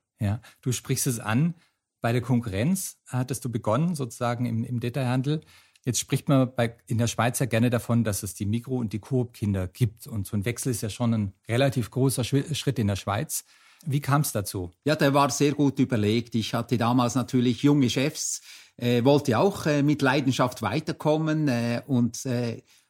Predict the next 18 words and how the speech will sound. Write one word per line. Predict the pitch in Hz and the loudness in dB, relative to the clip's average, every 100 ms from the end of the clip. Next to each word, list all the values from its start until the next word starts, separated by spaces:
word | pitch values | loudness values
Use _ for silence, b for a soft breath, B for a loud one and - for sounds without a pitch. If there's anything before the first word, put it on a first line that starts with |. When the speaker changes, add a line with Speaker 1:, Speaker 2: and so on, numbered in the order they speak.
| b | b
Speaker 2:
hatte | 131 127 131 | -6 -2 0
dann | 120 123 | 2 2
die | 113 | 4
Möglichkeit, | 107 113 113 - 113 113 - _ _ _ | 2 0 -4 -4 -4 -4 -12 _ _ _
äh, | 113 107 110 | -8 -8 -4
zu | 123 | -6
Coop | - 127 135 - | 0 0 0 -4
zu | 131 | -2
wechseln. | 127 - - 135 139 131 b b b | -2 -4 0 2 0 -2 b b b
Kannte | - 143 156 147 | -2 -2 0 0
da | 135 | 2
ein | 135 127 | 2 2
paar | 135 127 | 0 2
Leute | 123 127 127 | 0 0 -2
von | 113 120 | 0 0
früher | - 110 120 120 | 2 2 2 2
her | 110 113 113 | 2 0 0
und | 104 98 | -2 -4